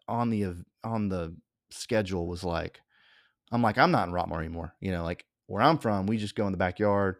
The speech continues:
you know, or on top of a roof downtown. Uh,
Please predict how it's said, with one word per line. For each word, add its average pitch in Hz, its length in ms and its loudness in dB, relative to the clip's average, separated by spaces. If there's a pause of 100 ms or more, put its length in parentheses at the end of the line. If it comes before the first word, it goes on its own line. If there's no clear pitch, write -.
(520)
you 104 160 -2
know, 101 420 -2 (200)
or 98 140 -4
on 95 100 -4
top 98 180 2
of 90 80 -6
a 85 40 -4
roof 98 680 2 (920)
downtown. 101 720 2 (500)
Uh, 87 260 -4